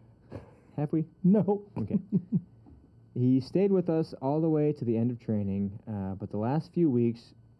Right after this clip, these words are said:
Speaker 1: uh, we were all sick of having to carry his weight around. Well, on the last Sunday, we were all signing out to go to church, as is tradition.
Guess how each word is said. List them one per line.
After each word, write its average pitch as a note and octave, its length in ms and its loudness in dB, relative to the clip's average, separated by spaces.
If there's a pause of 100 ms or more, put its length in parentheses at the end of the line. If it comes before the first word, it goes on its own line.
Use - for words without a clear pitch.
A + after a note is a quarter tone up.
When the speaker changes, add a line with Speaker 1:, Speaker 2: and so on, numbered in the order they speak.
(360)
Speaker 1:
uh, G2 200 -4
we G2 160 -4
were A2+ 160 -2
all B2 200 -2
sick B2 340 -4 (140)
of G#2 120 -6
having G#2 300 -2
to G2+ 60 -2
carry A2 360 -2
his G2 200 -4
weight G2 260 -6
around. F2 340 -10 (600)
Well, A#2+ 160 0
on A2 160 0
the G#2+ 80 0
last D#3+ 300 -2
Sunday, A#2 400 2
we G#2+ 160 0
were A2 120 0
all A#2+ 140 -2
signing A#2+ 600 -2
out G#2 320 -6
to A2+ 60 -4
go G2 140 -2
to A2+ 80 -4
church, G2 380 -6 (1080)
as F2 80 -16
is F2 100 -14
tradition. F#2 360 -12